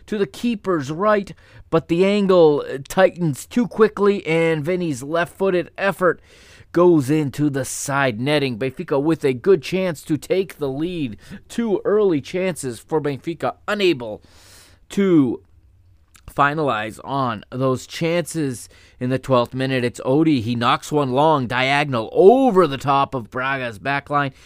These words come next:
into the area. Servi, Cervi, I should say, never quits, and he shows his determination, and he gets in to the box and is able to beat Wallace to the ball, but the Argentinian is off balance,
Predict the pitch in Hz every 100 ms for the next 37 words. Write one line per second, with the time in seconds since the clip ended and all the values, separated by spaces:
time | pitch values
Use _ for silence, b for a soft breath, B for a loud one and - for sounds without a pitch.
0 | b 196 226 208 160 151 156 156 143 -
1 | B B - - 226 240 196 139 - _
2 | 135 - 226 220 170 139 160 143 139 147
3 | 185 233 220 180 - 175 175 - - b
4 | b 143 175 220 208 165 131 - 143 -
5 | 214 220 180 175 143 135 - 220 208 180
6 | 208 202 180 147 160 180 151 190 208 -
7 | - 202 208 156 - b b b b b
8 | b _ 220 214 170 202 196 - 180 180
9 | 160 202 190 175 165 123 - 233 - 147
10 | 214 226 208 175 - - - 262 240 196
11 | 208 220 214 175 190 180 170 190 165 175
12 | 143 190 180 170 165 151 - 160 165 -
13 | 120 113 127 180 190 190 185 -